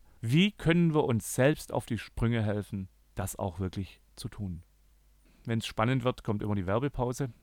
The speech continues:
Das heben wir uns auf für die nächste Folge. Die kommt ganz sicher. Und auch da werde ich mein Bestes geben,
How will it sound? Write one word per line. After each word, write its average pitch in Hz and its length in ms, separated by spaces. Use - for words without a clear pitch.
Das - 160
heben 135 240
wir 113 80
uns 107 160
auf 120 480
für - 140
die 107 80
nächste - 300
Folge. 156 400
Die 175 120
kommt 139 440
ganz 92 200
sicher. 170 280
Und 131 320
auch 104 220
da 107 320
werde 117 180
ich - 180
mein 95 360
Bestes - 400
geben, 82 280